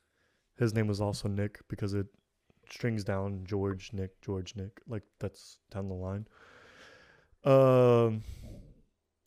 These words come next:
I barely knew the guy, but I knew him, like,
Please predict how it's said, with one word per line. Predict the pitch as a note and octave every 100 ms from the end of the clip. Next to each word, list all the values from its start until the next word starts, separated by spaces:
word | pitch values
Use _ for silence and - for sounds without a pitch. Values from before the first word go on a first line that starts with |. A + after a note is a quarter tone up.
| -
I |
barely | A#2 C3+ G3 F3
knew | B2+ B2
the | B2
guy, | B2+ B2+
but | A#2+ A2+ - _ _ -
I | B2+
knew | A#2+ B2+
him, | B2 A#2+ A#2
like, | A2